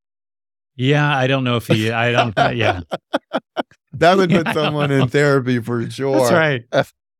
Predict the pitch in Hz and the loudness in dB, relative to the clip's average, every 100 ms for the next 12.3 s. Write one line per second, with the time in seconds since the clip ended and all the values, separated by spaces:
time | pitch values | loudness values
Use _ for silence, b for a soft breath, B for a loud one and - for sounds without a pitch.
0 | _ - 160 151 170 151 131 123 117 - | _ 0 2 2 0 0 -2 -2 -4 -4
1 | 101 92 92 85 85 85 113 113 123 101 | -8 -6 -6 -6 -10 -6 -2 0 0 2
2 | 110 110 92 92 104 - 117 95 87 95 | 2 2 -2 -6 -10 -2 0 0 -4 -4
3 | 98 95 90 104 104 - 110 104 - 80 | -6 -10 -8 -6 -6 -6 -6 -6 -8 -10
4 | - 92 92 95 98 101 - 90 98 95 | -6 -6 -6 -8 -8 -10 -10 -8 -8 -10
5 | 82 - _ _ - 131 135 - 123 120 | -10 -14 _ _ 0 2 0 -4 -4 -2
6 | 139 175 - - 127 127 120 113 117 113 | 0 -2 -4 -6 -2 0 -2 -4 -4 -6
7 | - - 110 - 110 110 113 _ _ _ | -8 -10 -10 -6 -6 -6 -10 _ _ _
8 | _ 107 113 120 131 120 120 113 113 107 | _ -6 -2 -2 -2 -2 2 2 0 -2
9 | 120 113 110 107 110 - 123 123 117 117 | -6 -4 -2 -2 -6 -6 -4 -2 -2 0
10 | 113 110 117 107 107 104 101 104 107 95 | -2 -2 -4 -4 -2 0 0 -2 -6 -6
11 | 101 95 98 101 98 98 92 - 107 85 | -6 -4 -4 -4 -2 -4 -6 -6 -6 -6
12 | 80 98 | -8 -12